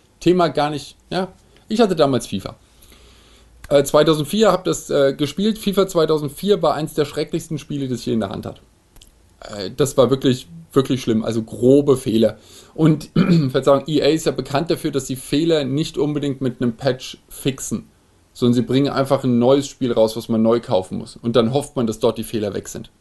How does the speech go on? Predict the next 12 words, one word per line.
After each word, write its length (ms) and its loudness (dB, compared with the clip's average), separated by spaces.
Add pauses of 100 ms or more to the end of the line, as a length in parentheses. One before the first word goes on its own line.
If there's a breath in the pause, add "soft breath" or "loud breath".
(280)
Das 140 2
ist 60 -10
ja 100 2
so 100 -4
ein 60 -6
bisschen 320 -4
deren 380 -6
Politik 400 -8 (280)
gewesen. 400 2 (560)
Vielleicht 280 2
immer 160 0
noch. 160 -2